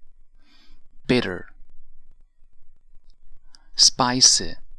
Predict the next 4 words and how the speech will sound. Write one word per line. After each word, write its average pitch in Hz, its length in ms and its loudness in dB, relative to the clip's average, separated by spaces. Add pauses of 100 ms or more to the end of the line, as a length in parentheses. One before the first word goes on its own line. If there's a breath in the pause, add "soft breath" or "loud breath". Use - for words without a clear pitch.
(2000)
Salt。 - 800 4 (2250)
Vinegar。 113 800 2 (2250)
Mustard。 - 720 2 (2500)
Carbohydrate。 127 1040 2